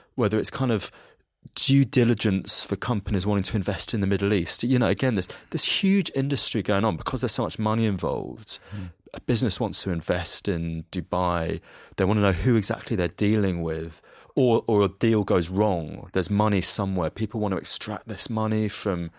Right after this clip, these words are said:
Speaker 2: Mm.
Speaker 1: you know, from Iran or somewhere. Um, and there are these companies that, that do that. Um,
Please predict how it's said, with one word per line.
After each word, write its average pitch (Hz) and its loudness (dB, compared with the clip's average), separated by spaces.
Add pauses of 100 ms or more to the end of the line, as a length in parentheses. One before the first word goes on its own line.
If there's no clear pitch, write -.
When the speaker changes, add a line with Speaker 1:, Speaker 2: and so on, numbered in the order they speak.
(160)
Speaker 2:
Mm. 98 -4
Speaker 1:
you 110 0
know, 85 0
from 92 -8
Iran 110 0
or 104 0
somewhere. 110 0
Um, 113 2 (560)
and 143 0
there 151 4
are 160 2
these 147 0
companies 120 -2
that, 98 0 (200)
that 98 -4
do 123 2
that. 85 -4 (220)
Um, 98 2